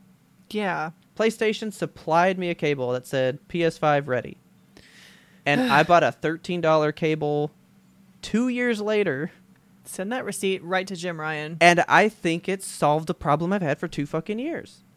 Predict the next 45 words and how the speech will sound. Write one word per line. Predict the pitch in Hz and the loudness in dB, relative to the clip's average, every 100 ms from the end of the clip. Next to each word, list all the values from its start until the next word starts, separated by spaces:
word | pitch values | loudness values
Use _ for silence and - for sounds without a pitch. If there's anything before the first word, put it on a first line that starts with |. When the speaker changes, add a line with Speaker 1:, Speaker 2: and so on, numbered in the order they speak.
| _ | _
Speaker 2:
And | 160 175 | -2 0
me | 214 | 0
Speaker 1:
That's | 226 | 0
Speaker 2:
thinking | 180 160 175 | -2 0 0
I | |
Speaker 1:
annoying. | - 165 | 0 0
Speaker 2:
need | 180 170 | 0 -2
a | |
T | 156 185 170 | -4 -6 -4
V | 170 185 135 | -4 -6 -6
or | 131 139 | -6 -8
a | |
surround | - 156 156 160 160 | -8 -4 -2 -2 -2
sound | 139 123 | -6 -6
or | - 131 - | -6 -6 -2
a, | 135 143 _ - | -4 -4 _ -12
a | |
separate | 139 - 143 165 | -6 -4 -2 -4
solution | - 151 135 156 - 135 | -4 -6 -4 -4 -4 -8
that's | - | -12
thousands | - 131 147 147 156 156 | -14 -2 0 0 -2 -6
of | 143 | -4
dollars. | 139 139 131 127 | -2 -2 -4 -8
It | |
was | - 117 | -12 -12
a | |
thirteen | - 143 139 151 135 | -6 -6 -6 -6 -2
dollar | 123 - | -2 -2
fix. | - - - - _ _ _ - | -8 -12 -12 -18 _ _ _ -20
Speaker 1:
God. | - - - - _ _ _ _ _ | -16 -16 -18 -20 _ _ _ _ _
Speaker 2:
I'm | 147 233 | 4 4
Speaker 1:
That's | 294 | 4
Speaker 2:
stoked, | 185 190 247 190 190 - 147 - | 0 2 4 2 -2 -12 -10 2
but | 165 | 4
I'm | 147 151 - | 4 2 -6
pissed | - - 220 180 175 - | -10 -2 2 2 0 -4
because | 151 - 143 | -8 -6 -6
I | 139 | -6
didn't | - 156 160 | -2 -2 0
know | 143 180 147 - | 0 2 2 0
H | 151 135 | -4 -4
D | 156 | -6
M | 143 | -4
I | 143 | -4
cables | 147 147 139 131 131 - | -2 -4 -4 -6 -8 -14